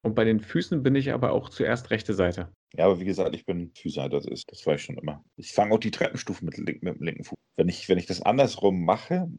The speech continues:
Speaker 2: unbewusst, dann merke ich, oh, irgendwas ist komisch. Irgendwie laufe ich grad, äh, komisch.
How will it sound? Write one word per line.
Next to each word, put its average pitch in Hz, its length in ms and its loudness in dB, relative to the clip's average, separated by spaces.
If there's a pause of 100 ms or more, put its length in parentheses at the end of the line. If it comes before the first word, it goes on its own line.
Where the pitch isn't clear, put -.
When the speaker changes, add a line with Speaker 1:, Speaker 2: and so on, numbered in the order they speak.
(240)
Speaker 2:
unbewusst, 120 680 0
dann 98 180 -2
merke 98 280 2
ich, - 200 -12
oh, 92 160 2
irgendwas 104 240 0
ist - 100 -12
komisch. 76 460 -2
Irgendwie 101 220 -6
laufe 98 240 -2
ich 104 100 -16
grad, - 480 0
äh, 95 160 -4
komisch. - 480 -4